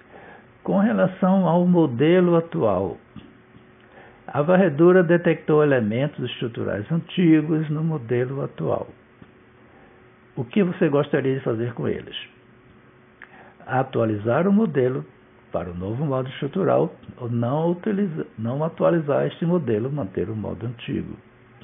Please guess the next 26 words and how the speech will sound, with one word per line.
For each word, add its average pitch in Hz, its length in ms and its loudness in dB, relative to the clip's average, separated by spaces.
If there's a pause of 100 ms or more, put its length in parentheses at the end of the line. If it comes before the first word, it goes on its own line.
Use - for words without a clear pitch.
(1400)
Não 180 320 4
atualizar 165 560 2
este 185 180 -4
modelo 127 580 0
e 135 80 0
não 143 360 0
me 202 100 2
perguntar 156 460 -2
novamente. 139 680 -8 (1300)
Bom, - 160 -4
eu 139 120 4
vou 180 160 0
atualizar 135 580 -4
o 123 60 -6
modelo. 113 360 -8 (1160)
Você 127 280 -2
ainda 139 220 2
tem 113 200 -4
três 147 380 0
opções 131 460 -4
para 127 220 -2
escolher. 120 500 -6 (2000)
Criar 131 460 2
cópia 156 280 -2
de 156 100 0
backup 147 540 -2